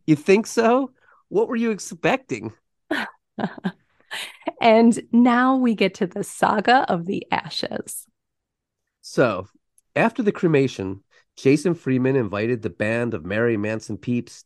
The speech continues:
Speaker 1: deep into the forest to a truly beautiful place of pristine natural beauty to help spread the ashes by a roaring river. And,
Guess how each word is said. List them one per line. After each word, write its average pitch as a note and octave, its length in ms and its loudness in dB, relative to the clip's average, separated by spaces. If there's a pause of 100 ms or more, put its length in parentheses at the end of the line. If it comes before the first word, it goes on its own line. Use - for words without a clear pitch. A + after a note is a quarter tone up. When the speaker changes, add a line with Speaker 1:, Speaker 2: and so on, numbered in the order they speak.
Speaker 1:
deep C3 260 -2
into A2+ 240 -6
the A2 100 -4
forest F#2+ 680 -4 (320)
to C3 100 0
a B2 60 4
truly G3 500 -2
beautiful C3 460 0
place A#2+ 460 -4
of G2+ 120 -10
pristine A#2 600 -2
natural A2+ 400 -2
beauty G2+ 460 -4 (440)
to - 80 -10
help C#3 260 2
spread B2+ 460 -2
the B2+ 160 0
ashes G#2 460 -4
by G2+ 180 -4
a F#2 80 0
roaring G2+ 500 0
river. F#2 400 -4 (720)
And, C3 480 2